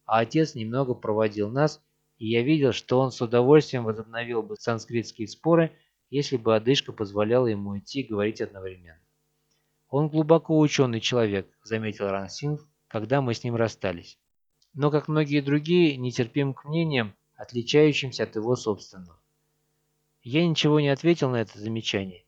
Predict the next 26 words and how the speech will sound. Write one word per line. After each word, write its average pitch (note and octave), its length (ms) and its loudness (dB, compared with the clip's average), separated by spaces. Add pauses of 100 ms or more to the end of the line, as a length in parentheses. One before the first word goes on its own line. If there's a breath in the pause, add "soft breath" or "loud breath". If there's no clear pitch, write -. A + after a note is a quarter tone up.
(180)
и B2 100 -8
некоторое C3+ 460 0
время D3+ 300 2
мы A#2 140 -4
молча C#3 340 0
шли C#3 220 -2
по A#2 160 2
самой A#2+ 360 -4
кромке A2+ 440 -6
прибоя, D3 600 2 (280)
где B2+ 220 -2
плотный C3+ 360 0
песок D#3+ 460 -2 (260)
облегчал A#2+ 500 0
ходьбу. G2 460 -4 (720)
Слева D#3 380 4
песчаные A#2 580 0
дюны, D#3+ 300 2
повторяющие C#3 760 2
линию C3 360 -4
берега, A#2 480 2 (160)
скрывали D3 480 2
нас C#3 260 -2
от A2 120 -6
любого A#2 420 0
взгляда, D3 540 0